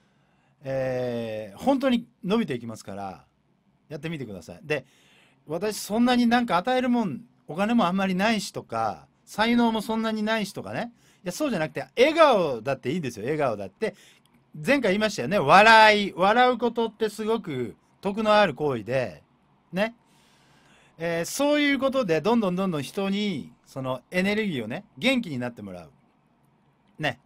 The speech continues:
えー、それがその、ね、財運として返ってくるんですね。やりましょうね。はい。それから、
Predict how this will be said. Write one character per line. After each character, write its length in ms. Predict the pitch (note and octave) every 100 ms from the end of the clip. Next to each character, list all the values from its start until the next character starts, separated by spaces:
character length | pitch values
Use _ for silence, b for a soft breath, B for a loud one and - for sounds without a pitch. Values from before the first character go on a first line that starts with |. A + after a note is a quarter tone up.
| _ b b b b b _
え 220 | D#3+ D#3+ D3
ー、 40 |
そ 160 | G#3 D4+
れ 140 | D4
が 160 | C4+ B3
そ 160 | B3
の、 520 | A3+ A3 G#3 G3+ F#3+ -
ね、 200 | E3+ -
財 640 | - - C3+ G#3 A#3 A#3+
運 140 | A#3+ A#3
と 120 | G#3
し 40 |
て 100 | F#3
返 200 | - G3+
っ 20 | -
て 100 | F#2
く 80 |
る 60 | D#2+
ん 20 |
で 60 | C2
す 840 | - - - - - - - - C#3
ね。 180 | C3 - b b b b b _ _ _ _ _ _ _ _ _
や 100 | C#3
り 80 | D3+
ま 80 | D3+
し 80 | B2
ょ 60 |
う 40 | F2
ね。 220 | D3 F#3+ _ _ _ _ _ _ _ _ _ _ _ _ _ _
は 160 | A#2+ G#2+
い。 100 | - b b b b b b A#3
そ 120 | A3
れ 60 | A3+
か 80 |
ら、 340 | A#3 A#3 C3+